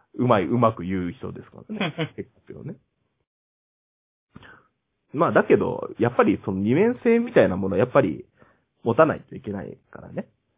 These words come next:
Speaker 2: うん。
Speaker 1: やっぱりそういう使い分けをしないといけないから。あの、基本的にあの、俺がレイトンをやってたら、あの、下げすまないといけない場合もあるし、ね、
Speaker 2: うん。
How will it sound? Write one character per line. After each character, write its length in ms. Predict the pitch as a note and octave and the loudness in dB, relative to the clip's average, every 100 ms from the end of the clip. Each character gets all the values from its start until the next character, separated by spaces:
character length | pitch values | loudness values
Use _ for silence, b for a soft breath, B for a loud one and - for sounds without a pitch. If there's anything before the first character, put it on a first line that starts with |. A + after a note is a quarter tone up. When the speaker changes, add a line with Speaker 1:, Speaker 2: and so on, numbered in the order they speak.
| _ _ - | _ _ -20
Speaker 2:
う 40 | |
ん。 280 | A2 F#2+ F#2+ _ _ _ _ _ _ _ _ _ _ _ _ _ _ _ _ - | -20 -20 -20 _ _ _ _ _ _ _ _ _ _ _ _ _ _ _ _ -8
Speaker 1:
や 100 | G#2 | -6
っ 20 | |
ぱ 120 | - | -4
り 180 | F2+ C#2+ - | -4 -6 -4
そ 80 | G2+ | -2
う 20 | |
い 60 | F2+ | -2
う 40 | |
使 220 | - B2 | 0 4
い 60 | A2+ | 6
分 180 | G#2+ G#2+ | 6 2
け 120 | F#2+ | -2
を 100 | F2 | -2
し 100 | - | -6
な 100 | F#2 | -8
い 60 | F#2+ | -8
と 80 | - | -12
い 60 | |
け 60 | A#2+ | -12
な 80 | F#2 | -14
い 60 | |
か 100 | - - _ _ _ _ _ _ _ _ | -16 -20 _ _ _ _ _ _ _ _
ら。 120 | G#2 | 2
あ 60 | F#2 | 2
の、 200 | F#2 F2 | -2 -8
基 140 | - | -6
本 120 | A2+ G2+ | -4 -4
的 180 | G2+ | -2
に 100 | G2 | -2
あ 100 | G2 | -2
の、 300 | F#2+ F#2 E2+ B B B _ | -2 -2 -4 B B B _
俺 200 | - B2 | 6 8
が 100 | D#3+ | 10
レ 100 | C3+ | 8
イ 80 | C3+ | 6
ト 80 | G2 | 2
ン 240 | F#2 D#2+ - - | -4 -10 -16 -6
を 60 | G2 | -4
や 100 | G2 | -4
っ 40 | |
て 60 | - | 2
た 160 | G3+ | 4
ら、 360 | A3 E3+ - G#2 | 6 6 2 -4
あ 40 | |
の、 340 | G2 F2+ E2+ - - | -4 -6 -10 -12 -4
下 80 | A2+ | -2
げ 120 | A2+ | -2
す 120 | A2+ | -2
ま 320 | G2 F2 E2 - _ | -2 -4 -8 -16 _
な 120 | F#2+ | -6
い 60 | - | -6
と 80 | - | -6
い 40 | |
け 80 | G2+ | -2
な 80 | G#2 | 0
い 60 | |
場 160 | G2 A#2+ | 2 4
合 100 | A2+ | 4
も 100 | G#2 | 4
あ 40 | |
る 100 | E3+ | 2
し、 240 | F3 G#2 - B B B _ A3 | -2 -6 -10 B B B _ -4
ね、 60 | |
Speaker 2:
う 60 | F3+ | -2
ん。 140 | - | -4